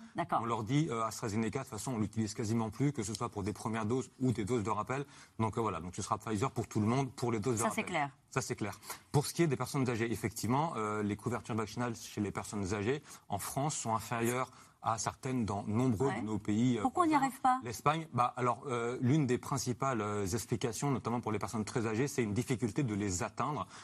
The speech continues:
Speaker 2: Alors, du coup, il y a beaucoup de choses qui sont mises en place, euh, la fameuse stratégie d'aller vers,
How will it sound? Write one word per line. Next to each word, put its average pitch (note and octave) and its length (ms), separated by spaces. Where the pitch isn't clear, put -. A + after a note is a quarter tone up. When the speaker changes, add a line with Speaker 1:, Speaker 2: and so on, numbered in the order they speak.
Speaker 2:
Alors, G2+ 160
du G#2+ 100
coup, C3 140
il A2+ 60
y - 20
a F#2+ 160
beaucoup G#2+ 280
de G2+ 60
choses - 140
qui A#2 80
sont G#2+ 140
mises G#2 140
en A2 80
place, C3+ 360
euh, G#2 100
la G2+ 180
fameuse G2+ 460
stratégie A2 480
d'aller A2 380
vers, B2 340